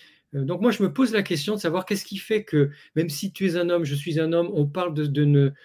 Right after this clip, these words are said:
de, de, de ce qu'on vit, euh, dans notre, euh, dans notre expérience de développement personnel, de, d'évolution humaine. Qu'est-ce qui fait qu'on n'arrive pas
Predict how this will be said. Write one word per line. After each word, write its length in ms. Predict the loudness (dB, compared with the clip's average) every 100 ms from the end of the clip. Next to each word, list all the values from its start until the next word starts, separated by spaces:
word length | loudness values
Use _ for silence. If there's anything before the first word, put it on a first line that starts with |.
| _ -8
de, 200 | -4 -4
de, 200 | -6 -6
de 120 | -8
ce 120 | -10 -2
qu'on 220 | 2 2
vit, 420 | 0 -6 -6 -6 -10 _ _ -12
euh, 120 | -8
dans 180 | 0 2
notre, 380 | 2 0 -4 -4
euh, 520 | -4 -4 -8 -10 -14
dans 360 | -12 -10 -10 -6
notre 240 | -6 -4
expérience 720 | -6 -4 -2 0 2 0 -2 -6
de 80 |
développement 500 | -2 0 0 0 0
personnel, 680 | -2 -4 -4 0 2 2 0
de, 300 | -4 -8 -10 _ -20 _ -2
d'évolution 880 | 2 6 6 6 2 -4 0 4
humaine. 480 | 6 6 6 4 2 -2 _ _ 0
Qu'est-ce 240 | 0 0
qui 120 | -4
fait 120 | -2
qu'on 140 | -2 0
n'arrive 460 | 2 0 -2 -6
pas 340 | -6 -4 -4